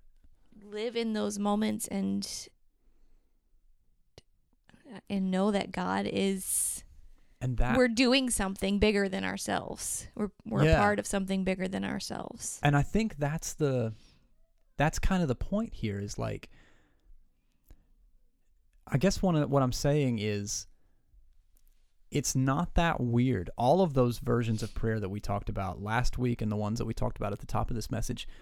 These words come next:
Speaker 2: they aren't that weird because those are prayers of ascent.
Speaker 1: Yeah.
Speaker 2: Those are prayers of, "Get me away from the way things are on the earth."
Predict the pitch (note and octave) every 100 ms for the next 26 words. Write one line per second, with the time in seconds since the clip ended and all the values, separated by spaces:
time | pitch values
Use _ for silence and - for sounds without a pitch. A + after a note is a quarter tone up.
0 | - - - - C#3+ - F3+ G3+ G3+ D3+
1 | C3 D3+ D3+ B2 A#2+ A2+ A2 C3 E3 G3
2 | G#3+ - A#2+ G2+ - - - - - -
3 | _ - C3+ A#2+ A#2+ A#2 - B2+ A2+ -
4 | - - - - - - F#3 G3 G3 -
5 | - - C3+ D3+ F3+ F3+ - C#3+ C3+ B2+
6 | C3 B2 A#2+ - - - - - - -
7 | - - - _ _ - G2 C3 B2 -
8 | D#3 D#3 - C3 B2 B2+ B2+ D3 - E3
9 | D#3+ C3 C3 - B2 A#2+ A#2 A#2 A2+ A2+
10 | B2 G#2+ G2 - -